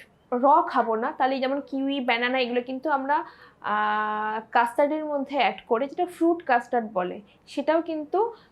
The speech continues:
ফ্রুট কাস্টার্ডের মধ্যে ব্যানানা চপড করে বা কিউই বা যেটা বাদাম বললাম, সব কটা জিনিস একসাথে অ্যাড করে সেটা খেয়েও কিন্তু আমরা রাত্রিবেলায় ডিনারের ক-, একটা ডেজার্টের, আহ, ডেজার্টের যে অনেকে ক্রেভিংটা থাকে, সেটাও অনেকটা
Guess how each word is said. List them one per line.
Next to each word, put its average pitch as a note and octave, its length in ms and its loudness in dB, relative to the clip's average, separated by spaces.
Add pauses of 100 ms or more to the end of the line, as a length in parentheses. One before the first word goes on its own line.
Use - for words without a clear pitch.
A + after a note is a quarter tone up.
ফ্রুট F4+ 280 2
কাস্টার্ডের D4+ 480 2
মধ্যে D4 280 0
ব্যানানা B3+ 380 2
চপড C4 420 0
করে C4 240 4
বা B3 160 2
কিউই D4+ 520 -2
বা B3+ 200 2
যেটা B3 180 -2
বাদাম B3+ 440 4
বললাম, B3 340 4
সব E4+ 440 2
কটা D4+ 320 4 (360)
জিনিস C4+ 280 -4
একসাথে D4+ 480 -2
অ্যাড A#3+ 180 4 (120)
করে C4 200 4
সেটা D4 260 -4
খেয়েও D4+ 280 -4
কিন্তু D4+ 280 -4
আমরা C4 380 2 (340)
রাত্রিবেলায় B3+ 720 2
ডিনারের A#3+ 320 0
ক-, A#3+ 80 -2
একটা - 320 -4
ডেজার্টের, D4+ 640 2 (520)
আহ, A#3+ 200 2
ডেজার্টের C#4 440 2
যে D#4 80 0
অনেকে C#4+ 260 0
ক্রেভিংটা C#4+ 540 2
থাকে, C#4 300 0
সেটাও C4+ 320 2
অনেকটা D4 460 2